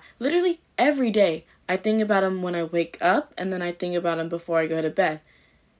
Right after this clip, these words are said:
And, like, it's not, like, fucking bad thoughts. It's just, like, "Oh, I wonder what he's doing." And, like, I know, like, our relationship wasn't really that great. If anything,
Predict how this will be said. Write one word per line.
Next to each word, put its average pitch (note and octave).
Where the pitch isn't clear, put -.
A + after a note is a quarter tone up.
And, B3+
like, C4
it's G#3
not, D4+
like, B3+
fucking G3
bad D#3+
thoughts. A3
It's G3+
just, G#3
like, G#3
"Oh, A3
I G3
wonder F#3+
what F3
he's E3+
doing." F#3+
And, F3+
like, F3
I B3
know, C#4
like, F#4+
our G3
relationship G3
wasn't F3
really E3+
that D3+
great. D3+
If G3
anything, C#4+